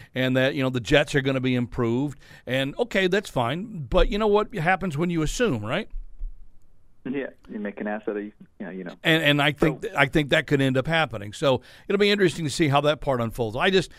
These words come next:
Speaker 1: I, I, I think that there is a possibility for that to happen. And it could happen right in the A F C East.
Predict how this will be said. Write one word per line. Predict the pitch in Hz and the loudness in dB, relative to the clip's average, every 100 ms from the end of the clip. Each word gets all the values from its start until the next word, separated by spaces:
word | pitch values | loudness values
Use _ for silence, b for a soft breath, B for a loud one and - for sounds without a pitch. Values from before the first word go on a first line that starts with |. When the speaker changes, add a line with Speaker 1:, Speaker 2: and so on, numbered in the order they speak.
| B B | B B
Speaker 1:
I, | 156 | 2
I, | 202 151 - | 2 -2 -4
I | - 175 | -2 -2
think | - - 233 180 | -4 -2 0 2
that | 156 123 | -2 0
there | 170 | 2
is | 156 131 | 2 0
a | 143 | -4
possibility | - 160 - 127 98 147 127 113 | -4 -6 -4 -6 0 2 2 -2
for | - 110 | -6 -6
that | 110 110 | -6 -6
to | 104 | -6
happen. | 120 113 90 - B - | -6 -6 -10 -20 B 2
And | 147 147 | 4 4
it | - - - | 0 -10 -8
could | - 190 | 4 4
happen | 160 156 143 147 | 6 2 2 0
right | 139 139 | 2 2
in | 127 | 2
the | 127 | 0
A | 120 117 | 0 -2
F | 107 | -6
C | 117 | -14
East. | 95 95 - | -14 -14 -16